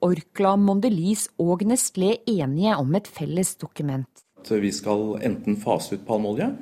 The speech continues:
Speaker 2: eller bruke bærekraftig palmeolje. Og vi har en fase i tjue femten, men det virkelige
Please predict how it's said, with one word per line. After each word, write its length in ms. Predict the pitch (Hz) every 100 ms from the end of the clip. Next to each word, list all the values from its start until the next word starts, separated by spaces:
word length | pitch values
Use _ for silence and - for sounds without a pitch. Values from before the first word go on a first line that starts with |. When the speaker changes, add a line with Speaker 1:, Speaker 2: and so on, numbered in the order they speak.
| - - _
Speaker 2:
eller 320 | 127 113 120
bruke 240 | 120 113
bærekraftig 800 | 120 123 101 78 - 85 - 101
palmeolje. 540 | 117 95 78 82 90 98 - - _ _ -
Og 360 | 92 98 101 85
vi 80 | 104
har 160 | 98 87 87
en 240 | 95 104 104
fase 540 | - 107 95 - 113 107
i 140 | 98 98
tjue 220 | 92 - 85
femten, 440 | 120 - - 214 226
men 200 | 113 113 123 - - - - 104
det 140 | 110
virkelige 540 | 117 - - 90 98